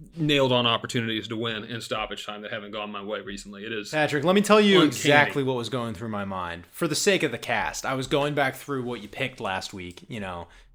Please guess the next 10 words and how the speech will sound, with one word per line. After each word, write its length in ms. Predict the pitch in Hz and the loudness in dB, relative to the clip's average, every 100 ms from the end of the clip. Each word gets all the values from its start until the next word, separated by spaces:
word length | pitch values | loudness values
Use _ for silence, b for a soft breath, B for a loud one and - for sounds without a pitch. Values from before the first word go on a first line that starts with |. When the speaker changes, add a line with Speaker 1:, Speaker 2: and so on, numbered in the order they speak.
| - | -14
Speaker 2:
Okay, 380 | 117 - 123 175 | -10 -2 0 2
yeah, 140 | 156 | 0
Chelsea, 420 | 180 139 131 143 135 - - | -2 -2 -2 -4 -6 -12 -10
Chelsea 300 | - 120 127 | -8 -6 -8
Fulham 320 | 120 107 139 | -8 -6 -6
didn't 260 | 117 98 110 | -6 -8 -6
pan 260 | 107 110 | -6 -4
out. 400 | 95 120 - _ | -2 -4 -6 _
Crystal 260 | - - - | -16 -12 -8
Palace 500 | 104 95 117 127 | -4 -2 -2 -4